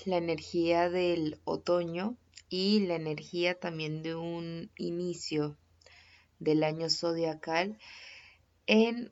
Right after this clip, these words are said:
un mismo, los vamos como a unir en un mismo espacio, y ese espacio va a ser el mito de Perséfone.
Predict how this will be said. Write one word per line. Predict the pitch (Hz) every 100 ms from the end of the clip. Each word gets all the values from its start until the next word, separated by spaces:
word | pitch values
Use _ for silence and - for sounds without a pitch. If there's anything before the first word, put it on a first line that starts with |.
| -
un | 196 196 196
mismo, | 196 185 185 185 185 185 185 175 160 156 185 -
los | 170 170
vamos | 170 180 185
como | - 190 175
a |
unir | 160 165 180 160 151 _ _ _ _ _ _ _ _ _ _ _ _ _
en | - 170
un | 170
mismo | 180 175 185
espacio, | 180 190 175 170
y | 196
ese | 151 -
espacio | 156 - 156 170 165
va |
a | 156
ser | 165 151
el | 151
mito | 160 165 160 156
de | 160
Perséfone. | 156 147 147 135 135 120 123 127